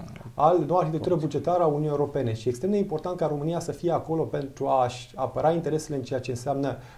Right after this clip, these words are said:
politica de coeziune, sprijinirea zonelor mai puțin dezvoltate și, într-adevăr, ideea aceasta că trebuie să existe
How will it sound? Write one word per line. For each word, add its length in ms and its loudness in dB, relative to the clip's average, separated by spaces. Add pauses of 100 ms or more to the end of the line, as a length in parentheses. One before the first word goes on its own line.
politica 360 0
de 120 2
coeziune, 560 -2 (280)
sprijinirea 480 0
zonelor 420 0
mai 140 0
puțin 280 -4
dezvoltate 680 0 (320)
și, 220 -8
într-adevăr, 600 2
ideea 260 2
aceasta 380 -2
că 60 -2
trebuie 240 -2
să 120 -6
existe 540 -2